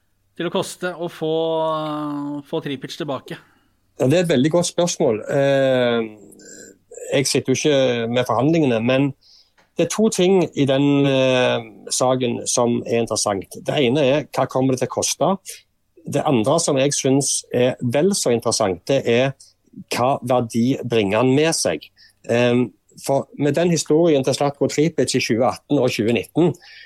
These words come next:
Speaker 2: med, med å være med på det opprykket, komme til Viking og restarte karrieren sin og ta den rollen og være den samlende hærføreren som han var,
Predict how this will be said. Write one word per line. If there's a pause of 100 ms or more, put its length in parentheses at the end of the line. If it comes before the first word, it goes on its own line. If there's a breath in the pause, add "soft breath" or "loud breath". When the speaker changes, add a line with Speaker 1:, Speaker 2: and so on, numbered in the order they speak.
(500 loud breath)
Speaker 2:
med,
med
å
være
med
på
det
opprykket,
komme
til
Viking
og
restarte
karrieren
sin
og
ta
den
rollen
og
være
den
samlende
hærføreren
som
han
var,